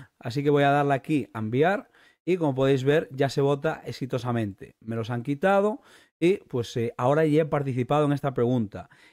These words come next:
El premio que hay ahora mismo es solamente de cero treinta y dos. Si esta pregunta se viraliza, pues seguramente yo voy a ganar bastante dinero porque al tener un bolígrafo de nivel dos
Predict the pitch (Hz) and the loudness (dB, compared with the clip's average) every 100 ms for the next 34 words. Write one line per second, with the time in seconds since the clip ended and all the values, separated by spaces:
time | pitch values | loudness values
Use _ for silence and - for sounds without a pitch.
0 | _ 151 156 196 190 190 185 180 202 156 | _ -2 0 0 2 4 4 4 2 0
1 | 131 135 165 160 165 165 156 156 156 147 | 0 -2 -2 0 0 0 0 2 2 2
2 | 123 120 123 95 - - 135 143 147 143 | 0 2 2 -2 -8 -8 -4 -2 -4 -4
3 | 131 175 170 113 - - 110 113 165 202 | 0 0 0 -4 -10 -10 -6 -2 0 0
4 | - 202 - - - - 180 185 175 170 | -4 -6 -10 -20 -8 -4 -2 0 2 0
5 | 175 170 160 160 147 143 139 156 - - | 0 0 2 2 2 2 0 -2 -8 -10
6 | 123 135 143 139 139 143 151 180 - - | -10 -4 -2 0 2 4 2 2 -4 -20
7 | - _ 175 175 196 196 - 117 120 123 | -20 _ 0 0 -2 -2 -2 -6 -2 0
8 | 143 110 - - 127 123 123 139 143 98 | 0 0 -8 -6 -4 0 2 2 2 0
9 | - 95 - 113 107 107 120 135 160 196 | -6 -14 -6 -2 -2 0 0 2 2 2
10 | - | -2